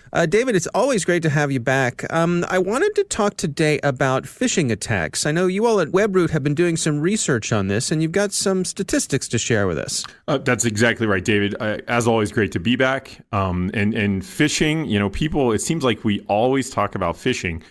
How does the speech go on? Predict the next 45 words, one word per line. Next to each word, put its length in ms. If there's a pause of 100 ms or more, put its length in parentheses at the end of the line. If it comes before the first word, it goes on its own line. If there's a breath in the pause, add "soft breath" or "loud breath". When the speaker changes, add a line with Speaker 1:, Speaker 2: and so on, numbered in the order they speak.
(140 loud breath)
Speaker 2:
but 120
it 80
remains 460
the 100
number 440
one 220
way 220
that 160
people, 520
um, 280 (360 loud breath)
are 160
attacked 520
or 80
exposed 480
online, 580
um, 320
through, 360
through 180
cyber 360
attacks. 440
So 240
it's 180
always 400
something, 420 (360 loud breath)
um, 180
important 380
that 80
we 80
should 160
talk 260
about. 340 (140 soft breath)
Speaker 1:
Well, 100
let's 200
go 160
through 240
your 180
research 420
together. 320
You, 100
you've 200
got 140
some 160
interesting 420
findings 560
here. 320